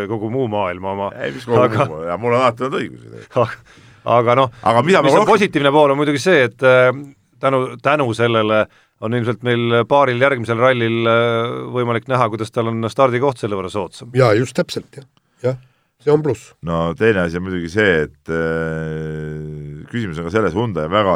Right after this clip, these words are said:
Speaker 2: siuke tiimitaktika meeskond olnud, eriti Adamo käe all, et eelmine aasta nad hakkasid ikkagi suhteliselt varakult sealt asju,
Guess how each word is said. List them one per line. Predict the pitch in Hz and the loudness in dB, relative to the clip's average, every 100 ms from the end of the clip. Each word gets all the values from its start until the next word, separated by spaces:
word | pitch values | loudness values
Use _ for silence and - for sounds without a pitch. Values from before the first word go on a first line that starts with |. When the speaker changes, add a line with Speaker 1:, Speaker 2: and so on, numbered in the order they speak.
| 76 | -2
Speaker 2:
siuke | 78 78 | -8 -12
tiimitaktika | 113 110 87 78 85 80 - 80 78 87 | -6 -6 -6 -6 -8 -10 -12 -6 -6 -4
meeskond | 104 - 67 | -6 -8 -14
olnud, | 71 67 67 73 78 | -12 -12 -12 -10 -8
eriti | 80 76 - 73 | -8 -10 -8 -6
Adamo | 78 87 85 71 _ _ _ _ - | -2 -2 -2 -6 _ _ _ _ -4
käe | 117 120 | 0 2
all, | 87 71 64 | 2 -2 -6
et | 71 71 90 | -10 -4 -2
eelmine | 92 85 95 | 0 2 2
aasta | 87 87 | 0 -4
nad | 80 87 | -2 -4
hakkasid | - 90 90 | -4 -12 -8
ikkagi | 90 | -2
suhteliselt | 120 107 90 | -2 0 0
varakult | 139 117 95 - | 2 2 -2 -8
sealt | 82 104 | -2 -2
asju, | - 82 | -2 -8